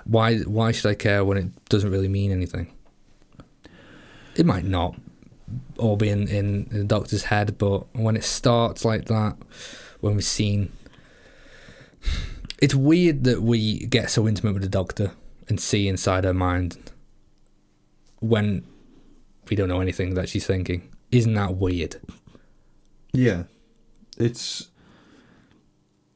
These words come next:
Speaker 1: I just don't, there's just a ca-, I just don't, I, it's built to not make us care. This whole episode. Th-, throwaway scenes as well. It's so bad for that.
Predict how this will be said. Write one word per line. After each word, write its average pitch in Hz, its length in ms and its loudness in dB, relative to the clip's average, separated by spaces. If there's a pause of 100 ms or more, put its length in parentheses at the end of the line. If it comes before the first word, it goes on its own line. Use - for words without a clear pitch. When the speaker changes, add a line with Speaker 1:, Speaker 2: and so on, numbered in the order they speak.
(1120)
Speaker 1:
I 139 120 4
just 147 200 2
don't, 160 280 4
there's 156 280 4
just 165 180 0
a 147 40 2
ca-, 76 320 -2 (100)
I 131 120 2
just 131 180 0
don't, 123 380 4
I, 113 120 -10 (600)
it's 127 120 2
built 107 420 0
to 110 140 2
not 98 380 0 (240)
make 90 260 -2
us 90 80 -4
care. 87 260 -4 (420)
This - 160 2
whole 135 400 4
episode. 90 560 -2 (960)
Th-, 135 360 2
throwaway 160 600 4
scenes 113 460 2
as 98 100 -2
well. 98 460 2
It's 123 200 0
so 147 420 2
bad 101 280 -2
for 95 160 -2
that. 85 320 -2